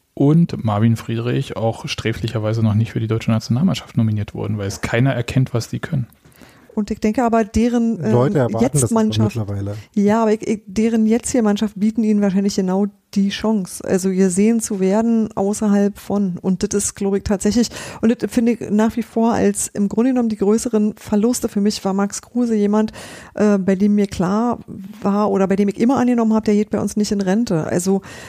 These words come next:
Speaker 2: dass es jetzt so kommt, wie es jetzt kam, das war sicherlich so nicht abzusehen, dass es irgendwie so eine, so eine schnelle Nummer wird. Äh, das habe ich irgendwie nicht gedacht. Aber, ähm, ich hatte durchaus immer den Eindruck, der ist da, dann macht er, was er kann und was er gut kann und ist, war auch wirklich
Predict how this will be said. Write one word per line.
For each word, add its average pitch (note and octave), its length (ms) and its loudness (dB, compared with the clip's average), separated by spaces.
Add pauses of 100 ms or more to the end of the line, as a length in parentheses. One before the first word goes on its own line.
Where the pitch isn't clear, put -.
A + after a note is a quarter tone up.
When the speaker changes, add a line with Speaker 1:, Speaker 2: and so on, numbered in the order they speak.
(120)
Speaker 2:
dass F#3 140 0
es G3+ 120 -4
jetzt - 300 -4
so A3 520 2 (380)
kommt, A3 400 0
wie G3+ 60 2
es - 80 -4
jetzt F#3 180 -2
kam, G#3 500 2
das F#3 140 -2 (120)
war F#3+ 140 2
sicherlich G3 460 0
so F#3 240 -4
nicht G3+ 180 0
abzusehen, F3+ 380 0
dass F#3+ 120 0
es F#3 60 -14
irgendwie F#3+ 220 0
so F#3+ 80 -2
eine, F#3 180 0
so F3+ 120 -2
eine E3+ 240 -2
schnelle - 480 0
Nummer A#3+ 240 2
wird. F3+ 300 0
Äh, F3+ 160 4
das A3+ 220 0
habe A3+ 120 2
ich A3 60 -6
irgendwie G#3 200 2
nicht A#3 140 2
gedacht. F#3 220 0 (440)
Aber, F#3+ 480 2
ähm, G3 400 2
ich - 460 -10
hatte G3+ 260 0
durchaus G3+ 320 0
immer G#3 160 0
den G3 160 2
Eindruck, G3+ 460 -2
der F3 340 0 (500)
ist - 280 -2
da, D4+ 460 0 (120)
dann A3 300 2
macht G3+ 340 0
er, B3+ 240 2
was G3 140 2
er F#3+ 80 2
kann A#3+ 240 0
und A#3 120 0
was G3 120 2
er F#3+ 100 0
gut A#3 320 -2
kann C4 220 -2
und A#3 100 0
ist, - 240 -4
war A#3+ 140 2
auch - 160 -4
wirklich B3 180 -4